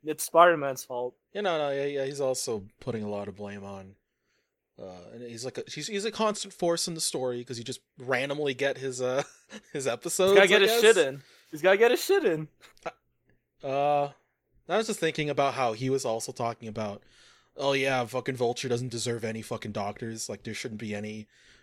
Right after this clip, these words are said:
Speaker 2: medical care at the Raft." Like, oh. And, and, uh, like, we're talking about, you know, giving, a li-,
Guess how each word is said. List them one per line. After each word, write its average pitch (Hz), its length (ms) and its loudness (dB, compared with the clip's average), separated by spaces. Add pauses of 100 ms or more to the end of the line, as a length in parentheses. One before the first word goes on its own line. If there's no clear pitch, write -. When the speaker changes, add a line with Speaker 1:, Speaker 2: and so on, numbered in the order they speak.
(120)
Speaker 2:
medical 117 360 -4
care 127 320 0
at 113 80 -4
the 113 80 -6
Raft." 98 540 -6 (140)
Like, 135 200 -12
oh. 143 280 -2 (560)
And, 180 120 -4
and, 175 160 -2
uh, 165 100 0
like, 160 120 0
we're 160 80 2
talking 180 240 4
about, 147 180 2
you 139 80 -8
know, 113 160 -4 (120)
giving, 123 440 -2 (440)
a 160 80 -6
li-, 196 120 0